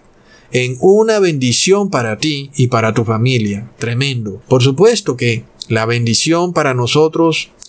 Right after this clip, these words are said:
es la vida eterna, porque el que recibe la vida eterna recibe la tierra por heredad perpetua,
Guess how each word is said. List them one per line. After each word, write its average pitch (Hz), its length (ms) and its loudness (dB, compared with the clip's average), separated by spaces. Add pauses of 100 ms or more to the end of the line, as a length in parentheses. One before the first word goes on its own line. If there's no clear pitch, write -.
es 156 400 -2
la 113 180 0
vida 117 240 0
eterna, 123 680 0 (120)
porque 131 380 0
el 113 100 -4
que 117 140 -2
recibe 120 440 -2
la 123 120 -2
vida 123 240 0
eterna 127 560 0 (260)
recibe 123 920 0
la 110 200 -2
tierra 131 600 0
por 107 160 -2
heredad 107 500 0
perpetua, 123 960 -4